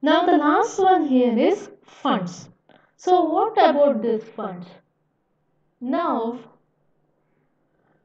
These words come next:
funds are the ones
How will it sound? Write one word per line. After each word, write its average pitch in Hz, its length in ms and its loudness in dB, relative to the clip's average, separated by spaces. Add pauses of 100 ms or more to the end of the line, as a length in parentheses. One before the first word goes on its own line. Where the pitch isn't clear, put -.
(340)
funds 381 920 0 (720)
are 233 220 2
the 233 200 0
ones 202 720 -6